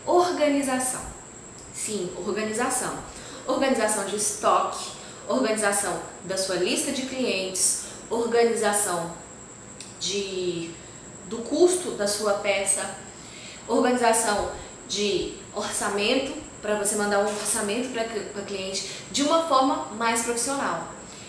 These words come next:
Então hoje eu quero apresentar um programa pra vocês que engloba tudo isso,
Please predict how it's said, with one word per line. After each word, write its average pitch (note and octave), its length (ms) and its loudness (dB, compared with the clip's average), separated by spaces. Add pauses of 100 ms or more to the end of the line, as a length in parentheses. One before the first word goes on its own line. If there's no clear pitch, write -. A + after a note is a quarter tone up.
Então D#4 340 4
hoje D#4 140 4
eu D#4+ 60 2
quero D#4 160 2
apresentar B3+ 400 0
um G#3+ 80 2
programa G3+ 320 -2
pra F#3+ 100 -8
vocês B3+ 500 2 (220)
que D4 140 -2
engloba C#4 380 6
tudo D#4+ 240 0
isso, A3+ 420 -4